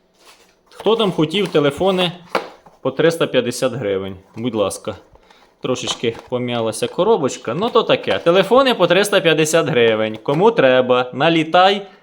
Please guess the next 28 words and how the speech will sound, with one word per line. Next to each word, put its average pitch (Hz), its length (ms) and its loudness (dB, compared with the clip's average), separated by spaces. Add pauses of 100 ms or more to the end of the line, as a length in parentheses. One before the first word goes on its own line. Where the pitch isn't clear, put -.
(140)
забирай. 120 680 0
Є 165 180 -2
в 151 80 -2
різних 139 340 -4
кольорах. 107 400 -2 (1000)
Їдемо 131 480 0
далі, 196 400 2 (800)
крутимо 139 500 -2
педалі. 117 460 -2 (100)
Що - 220 -10
це 120 160 -6
таке? 160 440 -2 (160)
Що - 240 -12
це 113 160 -12
за 110 140 -4
коробка? 175 600 -2 (1300)
Що - 300 -8
там 139 220 -6
може 123 300 -4
бути 101 400 -10 (200)
цікавого? 98 760 -6
А 110 120 -12
ну. 139 220 -6 (1080)
Так, 117 360 -2
а 139 120 0
цікаве 202 580 0
в 185 80 0
нас, 214 480 -2